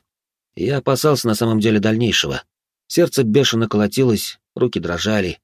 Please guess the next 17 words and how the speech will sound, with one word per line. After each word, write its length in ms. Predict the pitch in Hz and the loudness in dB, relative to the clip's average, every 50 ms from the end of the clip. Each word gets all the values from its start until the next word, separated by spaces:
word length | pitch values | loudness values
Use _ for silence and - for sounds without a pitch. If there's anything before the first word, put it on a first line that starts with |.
| _ _ _ _ _ _ | _ _ _ _ _ _
а 100 | - 92 | -10 -8
меня 240 | 101 117 131 139 120 | -6 -4 -2 -2 0
грызли 320 | 104 120 127 117 104 113 | 2 2 2 2 2 0
сомнения. 600 | 107 - 113 107 113 110 104 80 71 67 - - - _ _ _ _ _ _ _ _ _ | 0 0 0 0 0 0 -2 -2 -4 -6 -6 -8 -14 _ _ _ _ _ _ _ _ _
Но 180 | - 90 85 95 | -10 -6 -4 -2
выбор 300 | 120 143 139 127 127 127 | 0 2 2 2 2 2
был 240 | 110 104 123 120 117 | 2 4 4 4 2
за 140 | 101 107 110 | 2 2 2
меня 260 | 107 107 107 110 107 | 2 2 2 2 2
уже 160 | 101 104 101 | 2 0 -2
сделан. 460 | 92 90 92 85 73 65 65 65 - - _ _ _ _ _ _ _ _ _ _ _ _ _ _ _ _ - | -2 -4 -4 -4 -4 -4 -6 -10 -12 -16 _ _ _ _ _ _ _ _ _ _ _ _ _ _ _ _ -2
"Рассредоточиваемся!" 1200 | 78 98 131 127 - 131 143 131 139 135 - 185 175 - 107 98 90 92 92 - 98 87 78 - - _ _ _ _ _ _ _ _ _ _ | 0 2 2 2 2 2 2 4 4 4 4 4 4 2 0 0 0 -2 -4 -4 -4 -4 -4 -6 -10 _ _ _ _ _ _ _ _ _ _
стараясь 440 | _ - - - - 101 101 98 92 | _ -14 -10 -6 -2 -2 -2 0 0
быть 140 | 95 104 104 | 0 -2 -2
спокойным, 460 | - 104 101 - 113 110 107 104 101 | -2 -4 -4 0 0 2 2 2 2
приказал 400 | - 98 92 - 95 92 92 90 | 0 -2 -4 -4 -4 -4 -4 -4
я. 240 | 87 80 76 71 - | -2 -2 -4 -4 -6